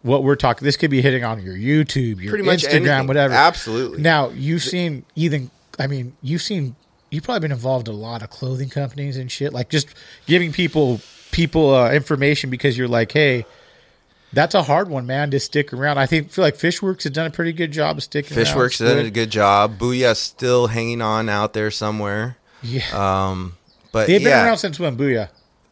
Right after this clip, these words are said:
Speaker 2: Uh, early two thousands, easy.
Speaker 1: I feel like my sister worked with them at, <clears throat> worked at the Norwalk Psych, uh,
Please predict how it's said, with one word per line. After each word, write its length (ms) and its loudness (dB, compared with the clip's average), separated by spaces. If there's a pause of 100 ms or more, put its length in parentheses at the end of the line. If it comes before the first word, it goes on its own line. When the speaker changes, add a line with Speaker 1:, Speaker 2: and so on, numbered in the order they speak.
(440)
Speaker 2:
Uh, 260 -12 (260)
early 260 -4
two 200 -12
thousands, 640 -4
easy. 520 -10
Speaker 1:
I 60 -10
feel 200 -4
like 180 -2
my 100 0
sister 580 -4
worked 400 -6
with 180 -8
them 180 -12
at, 180 -14 (120)
<clears throat> 220 -6
worked 220 -4
at 100 -6
the 80 -14
Norwalk 600 -4
Psych, 260 -10 (360)
uh, 180 -8